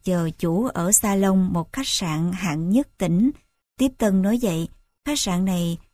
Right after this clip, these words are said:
chỉ có mấy ông bà cốm đi công du. Họ rất hảo hảo món chuột ướp muối ớt nướng, rắc đậu phộng rang, lót đĩa rau càng cua, rồi tới món lẩu rắn rằng ri,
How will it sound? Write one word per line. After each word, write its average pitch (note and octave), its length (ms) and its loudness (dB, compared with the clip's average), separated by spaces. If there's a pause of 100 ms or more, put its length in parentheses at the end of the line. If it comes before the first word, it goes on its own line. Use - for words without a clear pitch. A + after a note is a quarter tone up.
(140)
chỉ F3+ 120 0
có A3 220 -2
mấy C4 200 2
ông G3+ 260 -2
bà E3+ 140 -2
cốm A3+ 480 0
đi G#3+ 140 2
công F#3+ 320 -2
du. G3 240 4 (840)
Họ F3 280 0
rất C#4 260 -2
hảo F3 300 -4
hảo A3 600 0
món A#3 520 2 (220)
chuột F3 200 2 (240)
ướp D4 200 0 (140)
muối A3+ 360 4
ớt C4+ 300 -2
nướng, B3 280 8 (560)
rắc C#4 200 0
đậu F3 180 0
phộng E3+ 280 -4
rang, G3+ 360 2 (440)
lót G3+ 320 2
đĩa F3 320 0
rau G#3+ 240 0
càng F3 300 -4
cua, G3 280 2 (440)
rồi F#3 200 2
tới G3+ 260 2
món A#3+ 480 4
lẩu F3 320 -2
rắn A#3 320 0
rằng F#3+ 320 0
ri, G3+ 240 4